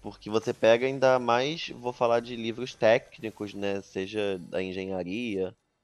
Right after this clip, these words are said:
ou livros de cálculo pra faculdade. São livros grandes e pesados. E você n-,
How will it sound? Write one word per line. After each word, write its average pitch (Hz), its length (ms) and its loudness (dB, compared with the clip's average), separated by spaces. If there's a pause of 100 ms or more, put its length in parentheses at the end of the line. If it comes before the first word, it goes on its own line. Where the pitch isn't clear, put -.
(140)
ou 98 560 -2 (200)
livros 98 240 -6
de 110 80 -8
cálculo 123 580 6
pra 110 160 -2
faculdade. 98 800 4 (840)
São 156 320 -4
livros 170 320 -4
grandes 147 680 4
e 113 60 -4
pesados. 127 1000 4 (640)
E 143 160 -4
você 147 360 0
n-, 190 220 -6